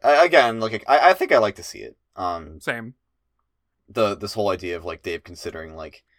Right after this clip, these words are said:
Speaker 1: maybe, uh, maybe I would have explored those other interests more if I was a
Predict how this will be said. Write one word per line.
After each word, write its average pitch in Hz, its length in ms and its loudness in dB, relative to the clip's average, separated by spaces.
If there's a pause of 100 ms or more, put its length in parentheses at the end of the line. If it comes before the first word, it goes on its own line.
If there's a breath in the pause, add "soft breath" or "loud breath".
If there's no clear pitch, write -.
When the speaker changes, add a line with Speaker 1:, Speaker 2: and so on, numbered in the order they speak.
(640)
Speaker 1:
maybe, 92 680 -8 (380)
uh, 78 160 -10
maybe 110 280 -2
I 123 60 2
would 123 140 -2
have 120 140 -4
explored 113 320 -8
those 104 80 -6
other 101 180 -2
interests - 500 -12
more 78 320 -14
if - 120 -16
I 85 60 -6
was 85 180 -12
a 82 80 -18